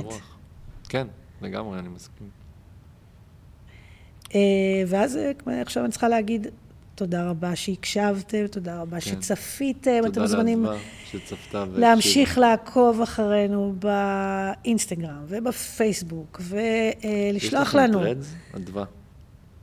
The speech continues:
Speaker 2: באמת?
Speaker 1: קדימה,
Speaker 2: אני
Speaker 1: יש
Speaker 2: עוד לא
Speaker 1: Threads
Speaker 2: הבנתי את
Speaker 1: אמיתי?
Speaker 2: הדבר הזה, מה זה?
Speaker 1: זה כמו טוויטר, רק, אה, עכשיו. אני חולה על זה.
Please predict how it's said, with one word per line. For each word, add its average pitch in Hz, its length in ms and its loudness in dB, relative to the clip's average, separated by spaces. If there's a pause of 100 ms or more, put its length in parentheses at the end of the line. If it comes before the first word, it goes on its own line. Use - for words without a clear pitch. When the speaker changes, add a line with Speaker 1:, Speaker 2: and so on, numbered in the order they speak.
(160)
Speaker 2:
באמת? 165 340 -2
Speaker 1:
קדימה, 202 260 -4
Speaker 2:
אני 180 80 2
Speaker 1:
יש 185 80 4
Speaker 2:
עוד 208 80 4
לא 247 80 4
Speaker 1:
Threads - 20 6
Speaker 2:
הבנתי 254 320 4
את 247 60 0
Speaker 1:
אמיתי? 247 140 4
Speaker 2:
הדבר 233 120 2
הזה, 240 340 4
מה 185 200 2
זה? 208 220 -2 (160)
Speaker 1:
זה 139 160 -2
כמו 190 220 -2
טוויטר, 147 440 -2
רק, 98 220 -4
אה, 101 80 0
עכשיו. 95 300 -4 (1160)
אני 123 500 0
חולה 98 420 0
על 90 120 0
זה. 82 140 -8